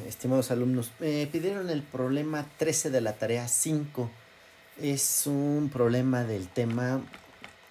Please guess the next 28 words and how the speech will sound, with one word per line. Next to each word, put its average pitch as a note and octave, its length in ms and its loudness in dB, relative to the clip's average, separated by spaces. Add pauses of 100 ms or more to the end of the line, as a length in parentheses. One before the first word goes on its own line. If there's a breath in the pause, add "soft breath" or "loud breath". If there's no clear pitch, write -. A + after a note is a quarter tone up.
(160)
de, B2+ 580 2 (680)
eh, A#2 480 0
un B2+ 80 -2
sistema B2+ 760 0 (460)
de G2+ 260 -6
una A#2 220 -2
fase C3 400 -2
y C3+ 160 -4
tres - 340 -10
hilos. - 300 -12 (960 loud breath)
Y F3+ 60 2
bueno, G#3+ 280 8 (260)
eh, B2 300 8
nos B2+ 160 8
dicen C#3 320 6
que A#2+ 140 4
V C3+ 320 10
A C3+ 100 10
N C3 400 8 (340)
es A2 140 2
de A#2+ 100 8
doscientos G2 540 4
veinte F2+ 320 0
volts E3+ 540 4
a A2+ 80 -2
sesenta F2 520 -2
hertz. E3 460 4 (580 loud breath)
Esto G#2 640 6